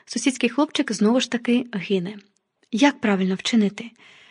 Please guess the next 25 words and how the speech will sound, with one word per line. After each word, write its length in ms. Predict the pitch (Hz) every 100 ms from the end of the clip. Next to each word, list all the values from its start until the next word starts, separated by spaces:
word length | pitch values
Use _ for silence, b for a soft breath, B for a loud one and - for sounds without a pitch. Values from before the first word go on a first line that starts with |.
| b
Якщо 300 | 247 247 -
керуватися 600 | 330 302 277 294 247 -
чеснотами, 840 | 254 226 - 277 320 247 208 185 185
третя 300 | 226 269 269
ситуація — 680 | - - 240 302 - 226 208
доброчесний 640 | 202 214 233 233 247 240 240
вибір. 440 | 220 190 - - _ _
Батько 380 | 220 240 240 240
не 120 | 233
може 280 | 226 269 254
врятувати 500 | 202 208 190 202 196
когось 340 | 196 196 196
іншого, 460 | - 254 254 214 196
ніж 260 | 190 196 185
власну 380 | 202 202 208
дитину, 540 | 202 214 240 208 180 -
якщо 360 | 214 202 - 208
має 220 | 190 185
такий 280 | 180 196 220
вибір, 420 | 202 196 190 196 B B B
і 140 | 240
оскільки 460 | 233 - 240 202 208
він 260 | 190 190 185
не 100 | 185
може, 500 | 190 247 262 277